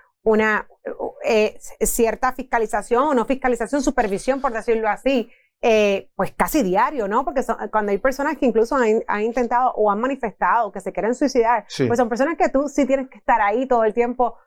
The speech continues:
Speaker 1: mirando y, ¿verdad?, y cuidando que no vaya a pasar una desgracia.
Speaker 2: Sí, definitivamente el rol del cuidador es muy fundamental en ese proceso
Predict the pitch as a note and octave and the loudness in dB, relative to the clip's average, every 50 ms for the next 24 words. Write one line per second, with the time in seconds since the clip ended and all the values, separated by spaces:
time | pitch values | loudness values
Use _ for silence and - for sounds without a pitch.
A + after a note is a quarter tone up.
0 | _ _ - A#3+ B3+ A#3 A3 G3+ G3+ A3+ D4 E4+ E4 D4 C4+ A#3+ A3+ G3 G3+ F3+ | _ _ 0 2 2 4 2 2 0 0 -2 -2 -2 0 0 2 2 0 0 0
1 | G3 A#3 B3+ C4+ C#4 A3+ G#3 G#3 C4+ E4+ E4+ F4 C#4+ A3+ G#3+ G#3+ G#3 G#3+ G#3 - | 0 -2 0 0 0 2 2 0 0 -2 -4 -2 0 0 0 0 0 -2 -2 -2
2 | G#3 G3+ G3+ F#3+ F3 D#3+ D3 - D3 E3 - - - - - D3+ D3 C3+ C3 B2+ | -2 -2 0 0 0 -2 -2 -2 -2 -2 -2 -4 -8 -8 -4 -2 0 0 0 0
3 | C#3 B2 B2 A#2 C3+ C3+ C3+ D#3 E3+ E3 E3 C#3 B2+ - C3 C3 C3 C3+ D3 D3 | -2 -2 0 0 0 0 0 -2 -2 -2 -2 -4 -2 -2 -2 0 0 0 0 -2
4 | D3 C#3 - D#3 D3 C#3+ C3 B2+ C#3 C#3+ C#3+ B2 B2+ B2 B2 C3 B2 C3+ B2+ B2 | -2 -4 -2 0 0 2 2 2 0 0 0 0 0 0 0 0 0 0 -2 -2
5 | B2 A#2+ A#2 A2 B2 A#2 A#2 A2+ A2 A2 A2 G2+ - G2 - - - - - | -2 -2 -4 -2 -4 -4 -4 -6 -8 -10 -10 -10 -10 -14 -14 -18 -20 -20 -20